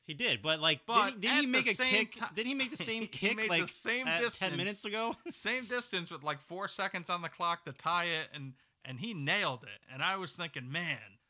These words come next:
Speaker 2: who is it? He came out of nowhere, this
Speaker 1: He's
Speaker 2: guy.
Speaker 1: a,
Speaker 2: I'd
Speaker 1: yeah,
Speaker 2: love
Speaker 1: he's a,
Speaker 2: to have this
Speaker 1: he's an
Speaker 2: guy on my
Speaker 1: unsigned
Speaker 2: team.
Speaker 1: rookie,
Speaker 2: He's
Speaker 1: yeah.
Speaker 2: good." And then
Speaker 1: Yeah.
Speaker 2: in overtime, he kicked it,
Speaker 1: It
Speaker 2: and
Speaker 1: just
Speaker 2: it was
Speaker 1: got,
Speaker 2: like, "Wow, it
Speaker 1: it
Speaker 2: looks,
Speaker 1: just got to him.
Speaker 2: looks like old man Vinatieri out there." It's, it's
Speaker 1: <laughs>
Speaker 2: bad.
Speaker 1: Oh, sad.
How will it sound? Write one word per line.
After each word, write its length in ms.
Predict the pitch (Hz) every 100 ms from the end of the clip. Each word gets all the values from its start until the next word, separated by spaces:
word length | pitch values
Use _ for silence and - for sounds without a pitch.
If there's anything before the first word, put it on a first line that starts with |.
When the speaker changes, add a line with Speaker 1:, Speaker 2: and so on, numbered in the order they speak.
| _
Speaker 2:
who 140 | 370
is 120 | 403 311
it? 140 | 220
He 80 | 254
came 240 | - 330 330
out 100 | 311
of 80 | 302
nowhere, 360 | 370 392 359
this 180 | 339 277
Speaker 1:
He's 100 | 170
Speaker 2:
guy. 100 | -
Speaker 1:
a, 20 |
Speaker 2:
I'd 180 | 147 220
Speaker 1:
yeah, 120 | 269
Speaker 2:
love 100 | -
Speaker 1:
he's 80 | 151
a, 40 | 160
Speaker 2:
to 60 | 160
have 60 |
this 80 | 151
Speaker 1:
he's 60 | 160
an 20 |
Speaker 2:
guy 80 | 160
on 60 | 156
my 40 |
Speaker 1:
unsigned 440 | 147 147 214 208 202
Speaker 2:
team. 140 | 190
Speaker 1:
rookie, 120 | 240
Speaker 2:
He's 180 | 285 139
Speaker 1:
yeah. 100 | 180
Speaker 2:
good." 420 | 269 370 160 113 - _ _ _ _ 139
And 120 | 151
then 120 | 175
Speaker 1:
Yeah. 60 | 160
Speaker 2:
in 60 |
overtime, 640 | 165 202 208 - 180 170 156
he 100 | 185
kicked 400 | 180 - 208 -
it, 160 | 208 -
Speaker 1:
It 80 | 196
Speaker 2:
and 80 |
Speaker 1:
just 80 | 147
Speaker 2:
it 40 | 135
was 60 | 139
Speaker 1:
got, 100 | 143
Speaker 2:
like, 220 | 135 139
"Wow, 380 | 175 165 135 120
it 40 | 131
Speaker 1:
it 40 |
Speaker 2:
looks, 60 | 160
Speaker 1:
just 120 | 123
got 220 | 127 156 156
to 80 | 123
him. 180 | 117 120
Speaker 2:
looks 220 | 170 -
like 200 | 147 127
old 220 | 156 156
man 260 | 160 160 143
Vinatieri 600 | 156 143 - 160 160 135
out 220 | 123 -
there." 180 | 139 -
It's, 180 | 123 -
it's 100 | 151
Speaker 1:
<laughs> 60 | 131
Speaker 2:
bad. 680 | 127 120 - 110 104 101
Speaker 1:
Oh, 40 | 98 - _ _ _
sad. 540 | - 107 101 98 95